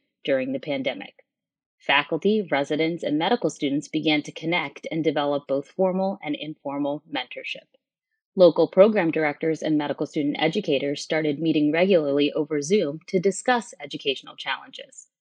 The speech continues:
Interinstitutional didactic series were developed in many regions, and more wet labs were conducted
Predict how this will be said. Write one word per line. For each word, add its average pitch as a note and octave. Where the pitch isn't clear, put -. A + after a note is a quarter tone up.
Interinstitutional G#3
didactic C#3+
series C3+
were D3
developed C#3
in E3
many G3
regions, C#3
and F3+
more F3
wet F3+
labs D3+
were D#3
conducted C#3